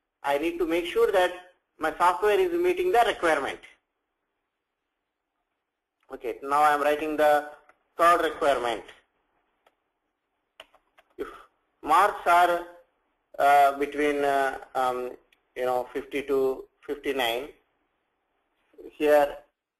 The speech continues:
yeah, you are right, Aditya, you know, sorry, uh,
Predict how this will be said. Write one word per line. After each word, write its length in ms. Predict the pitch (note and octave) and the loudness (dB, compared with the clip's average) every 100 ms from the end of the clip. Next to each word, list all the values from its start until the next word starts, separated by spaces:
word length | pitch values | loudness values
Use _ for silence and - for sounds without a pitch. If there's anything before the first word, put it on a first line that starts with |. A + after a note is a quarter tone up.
| _ _ _ _ _ _ _ - | _ _ _ _ _ _ _ -4
yeah, 260 | D3 D#3 C#3 | 2 4 2
you 180 | C#3 D3+ | 2 2
are 100 | C#3+ | 2
right, 240 | D3 D3 | 0 0
Aditya, 440 | C#3 B2+ B2 B2 | -2 -2 -2 -2
you 80 | A#2+ | -2
know, 220 | B2 B2 B2 | -2 -4 -2
sorry, 380 | B2 A#2 G#2+ - | -2 -2 -6 -6
uh, 240 | A2 A#2+ | -4 -4